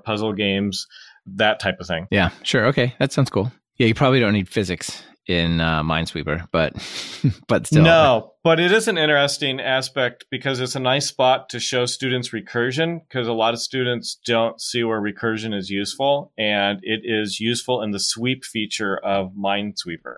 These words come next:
Speaker 2: Right, of course. Yeah, it's like a tree sort of thing.
Speaker 1: Yeah, you basically just
Speaker 2: Cool.
Speaker 1: recur-, recursively click around where they clicked, and it works pretty well.
Speaker 2: Okay, nice. Till you run out of, uh... Spots that are empty or whatever.
Speaker 1: Bingo.
Speaker 2: Yep. Okay.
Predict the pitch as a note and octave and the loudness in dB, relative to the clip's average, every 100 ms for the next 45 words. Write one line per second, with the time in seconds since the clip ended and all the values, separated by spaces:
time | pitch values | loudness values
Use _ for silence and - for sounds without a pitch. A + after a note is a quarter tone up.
0 | - D#2 D2 A#1 - G2+ G2+ - - F#2 | -4 0 2 0 0 0 0 -2 -2 0
1 | F2+ - F2+ - G#2+ F2 F2+ - - D#2+ | 0 0 -4 -2 0 0 0 -4 -4 -4
2 | E2+ E2+ E2+ - A#2+ A#2+ A2 A2 C#3+ C#3+ | -2 -2 -2 -4 0 4 4 4 2 2
3 | C#3 A#2+ D3+ E3 - D3+ - - C3 - | 2 2 4 4 2 -2 -2 -4 -2 2
4 | D#3+ C3+ B2 G#2 C#3 C3+ B2+ A2+ A#2+ B2 | 0 2 0 2 0 2 2 4 4 2
5 | B2 A2+ - A2 A#2+ B2 A2+ - C3+ B2+ | 0 -4 -6 0 2 4 2 2 0 0
6 | - - - A2 G#2 G2+ G2+ G2+ F#2+ - | -2 -14 -6 -2 2 2 0 -2 -4 -6
7 | - - A2 A2 A2 - A#2 A2+ G#2 - | -6 -2 0 2 -2 0 2 4 2 2
8 | C3 A#2+ G#2+ - - G2+ F#2 - F2 F2+ | 0 2 2 -2 -2 0 0 2 2 2
9 | F#2+ F2+ F2 F2 F#2 D#2 D#2+ - _ _ | 2 2 2 0 0 0 -2 -8 _ _
10 | _ - - F2+ E2+ F2 C#2 F#2+ E2+ E2 | _ -12 -2 -2 0 -2 -2 0 0 2
11 | E2 D#2+ E2 - C3 B2 G#2 F#2+ - - | 2 0 -2 -2 2 4 4 2 -2 0
12 | A2+ A#2+ - - D3+ D3 C#3 | 2 2 -2 0 2 2 0